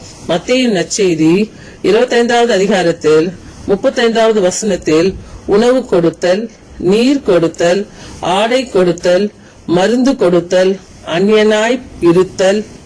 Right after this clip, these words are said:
போன்ற வார்த்தைகள் மூலம் நற்கருணையின் தன்மையை விளக்குகிறார். அதாவது, விண்ணக வாழ்வை பெறுவதற்கு உணவாகவும்,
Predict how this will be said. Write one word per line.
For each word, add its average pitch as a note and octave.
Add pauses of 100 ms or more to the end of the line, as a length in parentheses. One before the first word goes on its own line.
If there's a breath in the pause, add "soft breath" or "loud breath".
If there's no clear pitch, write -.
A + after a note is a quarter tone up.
(140)
போன்ற G3
வார்த்தைகள் F#3
மூலம் E3 (600 loud breath)
நற்கருணையின் G#3+
தன்மையை G3+
விளக்குகிறார். F#3 (640 loud breath)
அதாவது, G3 (180)
விண்ணக A#3+
வாழ்வை G3+
பெறுவதற்கு F3 (320 loud breath)
உணவாகவும், F3+